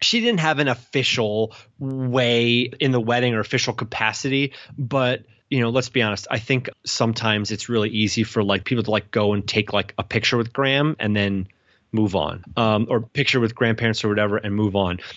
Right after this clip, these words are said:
Bring them in to the dance floor. I've seen grandparents as flower girls. I've seen them as, you know, readers and all that kind of stuff. But any way you possibly can, right? Danielle said it best. Any way you possibly can, even if it's not formal, but just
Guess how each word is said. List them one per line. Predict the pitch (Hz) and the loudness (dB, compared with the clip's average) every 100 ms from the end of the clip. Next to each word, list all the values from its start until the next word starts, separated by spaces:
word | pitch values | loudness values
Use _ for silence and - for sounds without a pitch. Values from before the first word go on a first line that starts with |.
| - | -8
Bring | - 156 202 | 0 2 2
them | 190 139 | 2 4
in | 139 143 143 127 - | 2 2 -2 -6 -6
to | 147 | 0
the | 135 | 0
dance | 147 151 | 2 0
floor. | - 113 98 | 0 -2 0
I've | 151 139 | -2 0
seen | 180 | -2
grandparents | 143 127 135 131 151 151 - | 0 0 0 0 -2 -4 -4
as | 131 139 127 - | 0 0 -2 -6
flower | - 143 127 135 | -6 -2 0 0
girls. | 110 90 80 - - - | -2 -8 -8 -12 -12 -6
I've | 127 - | -4 -2
seen | 156 143 | 0 2
them | 135 135 | 0 0
as, | 131 123 120 120 120 113 - | 0 0 2 0 -2 -4 -2
you | 127 | 2
know, | 117 | 2
readers | 117 139 165 135 120 113 127 | 2 2 2 2 2 0 0
and | 127 | 2
all | 123 | 2
that | 117 107 | 2 -2
kind | - 101 | -2 -2
of | |
stuff. | - 107 - | 0 -2 -2
But | - 110 110 - - - | -2 -2 -2 -12 -10 -2
any | 160 175 | 0 2
way | 160 139 | 0 0
you | 135 127 | 0 -2
possibly | 120 110 113 | -4 -4 -6
can, | 113 101 95 | -6 -8 -4
right? | 101 104 | -4 0
Danielle | 110 107 101 | 0 2 0
said | 107 | 0
it | 98 | 0
best. | 98 95 - | -2 -4 -2
Any | 131 139 | 0 2
way | 131 | 2
you | 127 | 2
possibly | 120 117 110 113 | 2 0 0 -2
can, | 107 107 101 98 - 117 | -2 0 0 -2 -8 -2
even | 165 180 | 0 0
if | |
it's | 143 170 | 0 -2
not | 143 | -2
formal, | - 135 135 139 139 | -2 0 0 2 0
but | 117 | 0
just | - 120 - | 0 0 -2